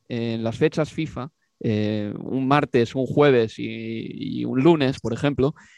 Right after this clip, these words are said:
porque en su momento, en junio y julio de dos mil veinte, cuando se tenía que haber jugado la Eurocopa, cuando eran fechas fifa,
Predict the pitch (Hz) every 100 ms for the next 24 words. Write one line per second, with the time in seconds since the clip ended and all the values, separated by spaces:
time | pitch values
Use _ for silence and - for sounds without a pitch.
0 | _ 123 127 123 117 123 127 165 165 151
1 | 135 - 170 180 180 143 117 170 190 131
2 | 117 117 135 151 147 160 139 123 156 _
3 | _ - 110 113 120 135 147 131 127 131
4 | 120 117 117 165 - 151 156 _ _ -
5 | 110 131 127 139 135 139 - 165 160 120
6 | 135